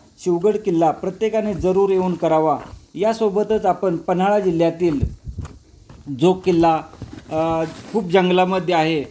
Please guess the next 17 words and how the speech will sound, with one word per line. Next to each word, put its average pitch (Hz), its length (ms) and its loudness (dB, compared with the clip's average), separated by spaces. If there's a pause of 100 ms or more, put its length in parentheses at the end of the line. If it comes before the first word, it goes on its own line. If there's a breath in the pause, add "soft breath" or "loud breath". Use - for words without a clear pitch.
(260)
व 220 160 -2
कोल्हापूर 208 480 -2
जिल्ह्यातील 185 540 0 (120)
एकमेव 214 480 -2
असा 190 240 -2
गिरिदुर्ग 190 540 0
आहे. 165 220 2
गिरिदुर्ग 190 520 -2
म्हणजे 190 440 -2 (380 loud breath)
ज्याला 208 200 2
चढण्यासाठी 196 760 -2 (480)
जवळपास 190 440 2
दीड 208 300 0
ते 226 80 2
दोन 190 300 0
तास 185 160 -2
लागतात, 175 340 -4